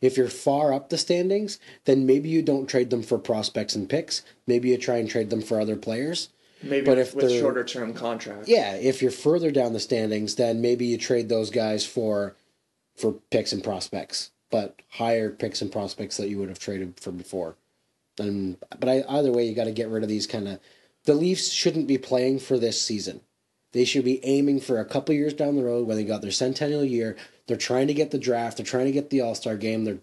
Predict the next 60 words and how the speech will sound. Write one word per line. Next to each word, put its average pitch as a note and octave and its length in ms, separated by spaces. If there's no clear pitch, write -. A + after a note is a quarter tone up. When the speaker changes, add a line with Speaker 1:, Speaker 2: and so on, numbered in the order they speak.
Speaker 1:
gunning C3 300
for C3+ 160
the A2 80
Winter A2 220
Classic, A#2 580
not A2+ 220
the C#3+ 60
Heritage D3 360
Classic. G#2 380
They're G#2+ 80
gunning B2+ 300
for C3 120
the A2 60
Winter A#2 260
Classic. G#2 560
And A2+ 580
it'll A#2 140
be C3 100
their B2 140
centennial B2+ 460
year, C3+ 200
and G#2 80
I G2+ 60
think A2 260
that A2 200
they A2 100
got A2 140
a G#2 60
shot A2+ 380
at G#2 180
being A2+ 200
a, - 320
like, G2+ 120
a A2 60
really A2 240
decent G#2 400
team. A#2 320
I C#3 80
think D#3+ 180
at D3+ 160
that D3+ 200
year, D#3 180
they'll C#3 140
be C#3+ 160
at C#3+ 120
the C#3+ 80
point C#3+ 280
where C3 100
they'll B2 100
be B2 100
good C3+ 220
enough C#3+ 240
to C#3 80
make B2+ 260
the C3+ 60
playoffs B2 440
and A2+ 120
be A#2+ 100
a A2 40
contender, A#2+ 600